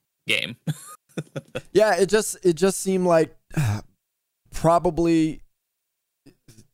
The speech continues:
Speaker 2: development shortcomings in terms of, like, the engine they were using and the amount of different objects that they could use and, you know, different things like that. So I'm sensitive to the,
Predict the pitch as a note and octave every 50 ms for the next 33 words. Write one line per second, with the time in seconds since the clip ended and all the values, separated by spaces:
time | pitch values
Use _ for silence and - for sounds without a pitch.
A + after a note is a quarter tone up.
0 | - A2+ A#2 A#2 A2+ C3+ C3+ C#3 C#3 C#3 B2+ - - - - C3+ C3 - - -
1 | C3+ C3 C3 B2+ B2 A#2+ A2+ A#2 A#2+ - B2+ B2+ B2 A2+ A#2+ A2 G2+ A2+ G#2+ G#2+
2 | G2+ E2+ F#2+ G#2+ F2+ A#2+ C#3 C#3+ C3 C3+ C3+ C3+ C3+ C3 B2+ B2+ B2 A#2 A#2+ B2+
3 | B2 A#2 A#2 B2 B2 A#2+ B2 A#2+ A#2 - - G2 G2+ G2+ G2 G2 G2 F#2+ F#2+ F2+
4 | G#2 G#2 G2+ G2 F#2+ D2+ - G2+ G2 G2 G2 G2 - - G2 G2 F#2+ F#2 F#2 F2+
5 | F2+ - - - A#2+ G#2+ A#2+ A2+ - A2+ G#2 F#2+ F2 - - - C3 C#3 C3+ A#2+
6 | C#3+ C3 - - - C3 A#2 - - - C3+ - - C3 B2 A2 A#2 B2 B2 B2
7 | B2 B2 B2 A#2+ G#2+ A#2 A2 G#2 G2+ F#2+ - _ _ _ _ _ _ - A4 G4+
8 | D4+ C#4 C#4 - - A#3+ G3 - A3 G#3 F3 F#3 A3 F#3+ - A#3+ G#3+ D3 A2 -
9 | F3+ E3+ F3 D#3+ - - _ _ _ _ _ - F3 E3+ - - A3 G3 - D#3+
10 | C3 B2 - - C3 B2 G2 A2+ G#2+